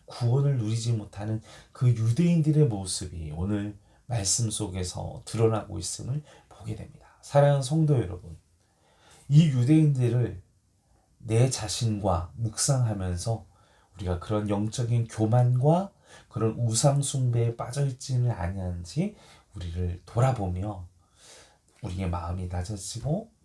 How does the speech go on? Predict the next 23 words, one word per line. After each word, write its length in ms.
우리의 180
마음이 400
겸손해져서 1200
하나님의 600
영광을 580
추구하는 480
그 220
영광이 840
내가 260
원하는 540
스타일, 640
내가 260
원하는 600
바, 320
내가 220
원하는 640
대로 360
오지 260
않을지라도 640
그 260
영광을 640
위하여 340
사는 340